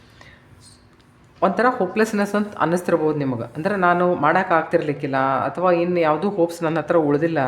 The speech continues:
ಆಮೇಲೆ ಯಾವುದಾದ್ರೂ ಕೆಲಸ ಇದ್ರೆ ಆ ಕೆಲಸದ ಬದಲಾಗಿ ಪ್ರೆಷರ್ ಫೀಲ್ ಮಾಡೋದು, ಆ ಥರದ್ದು ಏನಾದರೂ ಇದ್ರೆ ನಿಮ್ಮಷ್ಟಕ್ಕೆ ನೀವೇ ಹೊರಗೆ ಬರ್ತೀರಿ.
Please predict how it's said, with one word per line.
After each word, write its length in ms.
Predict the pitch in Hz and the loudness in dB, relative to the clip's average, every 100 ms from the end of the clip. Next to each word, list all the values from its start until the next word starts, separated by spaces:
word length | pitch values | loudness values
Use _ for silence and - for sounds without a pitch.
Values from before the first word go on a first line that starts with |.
| 127 - - - - - 156 | -2 -8 -20 -20 -20 -16 -2
ಆಮೇಲೆ 160 | 165 | 4
ಯಾವುದಾದ್ರೂ 380 | 160 170 185 190 | 4 4 0 -2
ಕೆಲಸ 340 | 190 175 165 | 0 0 2
ಇದ್ರೆ 300 | 185 175 170 | 2 2 2
ಆ 20 | 175 | -2
ಕೆಲಸದ 420 | 170 151 151 190 | 2 0 0 -2
ಬದಲಾಗಿ 420 | 170 165 160 170 | 0 2 0 0
ಪ್ರೆಷರ್ 440 | 165 156 - 190 | -4 -8 -2 -2
ಫೀಲ್ 220 | 180 160 151 | 0 -2 -2
ಮಾಡೋದು, 440 | 143 131 131 - | -2 -2 -2 0
ಆ 160 | 147 190 | 2 2
ಥರದ್ದು 360 | - 214 185 | 2 0 2
ಏನಾದರೂ 360 | 165 180 185 180 | 2 2 2 0
ಇದ್ರೆ 400 | 131 175 143 160 | -2 -2 0 0
ನಿಮ್ಮಷ್ಟಕ್ಕೆ 720 | 185 208 214 240 240 262 262 | 0 -2 2 0 2 -2 0
ನೀವೇ 360 | 196 180 185 226 | 0 0 2 0
ಹೊರಗೆ 480 | 240 165 180 185 147 | 2 2 2 0 -2
ಬರ್ತೀರಿ. 560 | 135 - 156 139 117 | -4 -4 -2 -2 -6